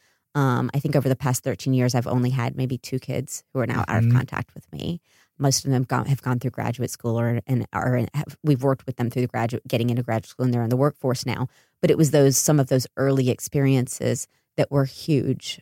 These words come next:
Speaker 1: for them. Um, and what's also very interesting about it is that there's no such thing as a bad experience, because a negative experience is a great learning experience.
Speaker 2: Right.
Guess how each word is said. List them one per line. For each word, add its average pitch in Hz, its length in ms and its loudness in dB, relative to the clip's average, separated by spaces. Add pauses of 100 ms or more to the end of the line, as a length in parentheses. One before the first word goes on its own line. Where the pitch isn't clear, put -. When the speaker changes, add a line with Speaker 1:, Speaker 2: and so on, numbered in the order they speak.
Speaker 1:
for - 220 -2
them. 120 480 0 (420)
Um, 147 340 4 (220)
and 147 580 4 (280)
what's 156 400 2 (280)
also 196 260 4
very 156 220 4
interesting 147 340 2
about 139 220 4
it 135 60 4
is 139 180 4
that 139 200 2 (200)
there's 156 200 4
no 170 120 6
such - 220 -4
thing 151 140 2
as 143 80 4
a 139 60 4
bad 131 240 4
experience, 127 460 0
because 143 360 2
a 147 60 4
negative 147 320 4
experience 139 480 2
is 131 100 -2 (460)
a 139 60 -2
great 139 320 0
learning 120 280 0
experience. - 580 -6
Speaker 2:
Right. 92 320 2